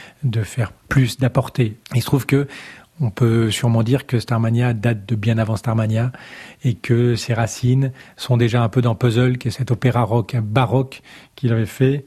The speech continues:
Mais c'est, c'est sûrement les racines, en tout cas, de cette volonté de faire un opéra, d'apporter quelque chose de nouveau. Après, je pense que pour Starmania, donc il a ça depuis longtemps. Et Michel Berger, c'est effectivement quelqu'un de déterminé.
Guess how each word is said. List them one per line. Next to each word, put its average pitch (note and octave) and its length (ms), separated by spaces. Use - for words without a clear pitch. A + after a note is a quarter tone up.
Mais A#2 160
c'est, C3 240
c'est C3+ 180
sûrement C#3 380
les C3+ 100
racines, B2+ 380
en A2+ 80
tout A#2 140
cas, C3+ 180
de A#2+ 560
cette A#2 180
volonté A#2 640
de G#2 280
faire A2+ 140
un G#2+ 40
opéra, C#3+ 640
d'apporter A#2 540
quelque - 160
chose G#2+ 240
de G#2+ 100
nouveau. B2 540
Après, F#3 340
je C#3 120
pense D3+ 240
que C3 100
pour A#2+ 160
Starmania, C#3+ 760
donc D#3 300
il C#3 80
a C3 60
ça F3 80
depuis - 160
longtemps. B2+ 420
Et D3 60
Michel A#2+ 260
Berger, A#2 460
c'est - 180
effectivement A2 440
quelqu'un B2+ 300
de A#2+ 60
déterminé. A2+ 580